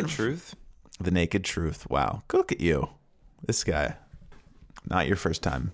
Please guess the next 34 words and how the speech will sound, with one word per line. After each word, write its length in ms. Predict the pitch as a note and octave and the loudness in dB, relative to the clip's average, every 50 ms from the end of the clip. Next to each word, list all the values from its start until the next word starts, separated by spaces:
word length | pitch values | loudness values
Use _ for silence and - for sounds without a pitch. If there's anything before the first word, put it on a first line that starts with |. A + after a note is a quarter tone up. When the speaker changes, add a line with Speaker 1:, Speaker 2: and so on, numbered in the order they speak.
| - - - | -8 -8 -6
Speaker 1:
watching 280 | - F#2+ - - - F#2+ | -4 -4 -2 -2 -4 -6
T 140 | - - - | -6 -6 -8
V. 240 | - - - A#2+ - - - - - - - - - B2 C3 C3 C3+ C#3 C3+ C3 B2 A2+ G2+ - | -8 -8 -8 -8 -10 -10 -16 -16 -14 -14 -14 -14 -12 -12 -10 -10 -8 -8 -8 -8 -8 -10 -8 0
Uh, 720 | - G2+ A2 A2 A2 A2 A2 G#2+ G#2+ G#2+ G#2+ A2 A2 A2+ A2+ - | 4 6 8 8 10 10 10 10 10 10 10 10 10 8 8 6
F 100 | G#3+ G#3 | 6 4
C 160 | - A#3+ G#3+ | 4 4 6
C 380 | - - F#3+ F#3+ F3+ E3 - - | 4 6 6 4 4 4 2 2
and 100 | B2+ B2+ | 2 4
R 200 | - C3+ C#3+ C#3+ | 6 6 6 6
S 160 | C#3 C3+ C#3 | 6 6 6
L 380 | B2+ A#2 B2 A2+ G2 F#2 E2+ - - - _ _ | 8 8 8 10 8 6 4 2 -4 -16 _ _
for 180 | - - - G2 | -12 -4 0 0
the 100 | F2+ - | 0 0
first 360 | - - C3+ C#3 C3+ - - | 0 2 2 2 2 2 4
time 320 | A#2+ G2+ F#2+ E2+ E2 F#2 - - _ | 4 6 6 6 4 2 0 0 _
ever. 520 | - D3 E3+ D#3 B2+ A#2+ G#2 F#2+ F#2+ F#2+ - - - - - - | 6 6 8 8 8 8 8 8 8 6 4 -2 -14 -16 -14 -2
Zach, 200 | - B2 B2 - | 2 2 6 6
I 40 | A#2+ | 6
posted 340 | A2+ C#3+ D3 C#3 C#3 B2 G#2 | 6 8 6 8 6 4 4
the 60 | A2 | 2
clip 240 | - - B2+ A2 A2+ | 4 2 2 4 6
on 140 | G#2 F#2+ F2+ | 4 4 4
Twitter, 340 | - - A#2 A2+ G#2+ F#2+ F#2+ | 4 4 6 8 8 8 8
but 300 | F#2+ G2 F2 F2 F2+ - - | 8 6 6 6 4 2 4
I 100 | - F#2+ | 4 6
went 200 | G2 G#2+ E2+ E2+ | 6 6 6 6
back 340 | F#2+ F#2+ G2 F#2+ F#2 - - | 6 6 6 4 2 0 0
and 160 | - F2 F2+ | 0 2 2
listened 420 | F#2 - - - F2 E2+ - - - | 2 2 2 2 0 0 -2 -6 0
to 200 | - F#2 F2 - | 2 2 4 6
our 1000 | - E2 E2 D#2+ D#2 D#2 D#2 D#2 D#2 D#2+ D#2 D#2 D2+ D2+ D2+ D2+ D2+ - - - - - | 6 6 6 4 4 2 2 2 2 2 2 2 0 0 0 0 -2 -4 -4 -4 -4 -2
episode 400 | - - - - E2 D#2+ E2 - | -2 0 2 2 2 0 0 0
prediction 880 | - E2+ E2 F2 - - - - D2 A#1 A1 A1+ A1+ - - G1+ A1+ - _ | -2 2 2 2 2 2 0 0 0 -2 -2 -2 -2 -2 -2 -2 -4 -10 _
thingamajigger. 840 | - - - F2 D2 C#2 D#2 B1+ - - C2 - - - - - | -12 -2 -2 0 0 2 0 -2 0 0 0 0 0 -2 -2 -2